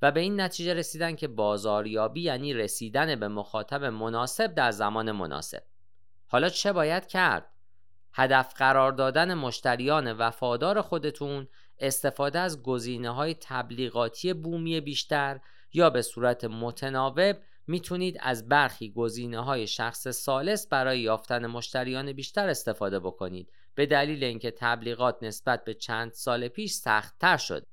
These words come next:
تکیه بر یک کانال بازاریابی اگرچه جزو چالش‌های بازاریابی برای سال دو هزار و بیست و دو نیست، اما با توجه به اون چیزی که چندی پیش تجربه کردیم، اگر اون یک کانال بازاریابی از کار بیفته،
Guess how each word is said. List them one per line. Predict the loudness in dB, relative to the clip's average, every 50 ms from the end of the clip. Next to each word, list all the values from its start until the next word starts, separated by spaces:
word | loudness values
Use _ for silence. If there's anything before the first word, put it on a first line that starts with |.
| -20 -20 -16 -8
تکیه | 0 2 2 2 0 0 2 4 6
بر | 6 6 6
یک | 6 4 0 0 -2
کانال | 0 2 2 4 4 4 2 2 0
بازاریابی | 2 4 4 4 4 4 4 4 4 4 2 2 0 0 -2 -2 -4 -6 -4 -2
اگرچه | -4 0 2 0 0 0 -2 -6 -8
جزو | -4 -2 -2 -2 -2 -2 -6 -8
چالش‌های | -8 -6 -4 -2 -2 0 0 -2 -4 -4 -4 -2 -2 -2 -2
بازاریابی | -2 0 0 0 0 0 -2 -2 -2 -2 -2 -4 -4 -4 -4
برای | -2 -2 0 0 -2 -4
سال | -6 -4 -4 -2 -2 -2
دو | -2 -2 -4
هزار | -4 -4 -4 -2 -2 -2 -2
و | -4
بیست | -6 -8 -12 -6 -6
و | -4
دو | -2 -2 -2 -2
نیست، | -2 -2 -4 -4 -6 -10 -16 -20 -20 -20 -20 -4 -2
اما | 0 0 2 0
با | 0 2 2 2 2
توجه | 2 0 2 2 2 0 0 -2 -2
به | -2 -2
اون | -4 -4 -6 -6
چیزی | -6 -8 -8 -8 -8
که | -8 -10 -10
چندی | -10 -6 -4 -4 -4 -4 -4 -8 -10
پیش | -10 -10 -10 -8
تجربه | -4 -2 -2 -2 -2 -4 -4 -4 -4 -4
کردیم، | -4 -2 -2 -2 -2 -2 -4 -6 -6 -4 -4
اگر | -4 0 4 4 4 4
اون | 2 -2 -4 -4 -4
یک | -2 -2 -4 -4 -4
کانال | -10 -6 -4 -2 0 0 2 2 0
بازاریابی | 2 2 0 0 0 -2 -2 -2 -2 -2 -4 -4 -4 -2 -2
از | -2 -2 -4 -6 -12
کار | -2 2 2 2 2 0
بیفته، | 0 0 0 0 -2 -4 -4 -2 -2 -2 -2 -4